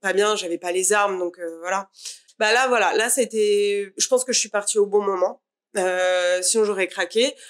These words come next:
Après, euh, dans le poste que,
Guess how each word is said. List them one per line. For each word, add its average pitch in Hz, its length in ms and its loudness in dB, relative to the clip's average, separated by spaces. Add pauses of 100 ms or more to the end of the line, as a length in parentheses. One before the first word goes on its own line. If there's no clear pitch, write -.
(320)
Après, 240 600 0
euh, 196 300 2
dans 202 140 -2
le 202 80 -4
poste 247 260 -2
que, 190 540 0